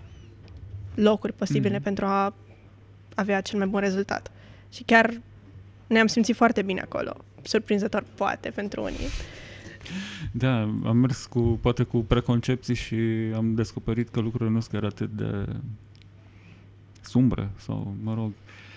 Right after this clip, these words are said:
Speaker 2: Da, um, ce-a mai urmat? Că de la Biocoder Dojo s-au mai înșirat niște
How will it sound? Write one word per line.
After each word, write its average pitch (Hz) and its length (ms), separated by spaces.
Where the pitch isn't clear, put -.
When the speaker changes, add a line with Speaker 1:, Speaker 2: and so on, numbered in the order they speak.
Speaker 2:
Da, 143 320
um, 131 480
ce-a 170 140
mai 170 140
urmat? 165 340
Că 117 320
de 117 60
la 123 140
Biocoder 131 460
Dojo 135 240
s-au 127 180
mai 127 120
înșirat 127 400
niște 98 340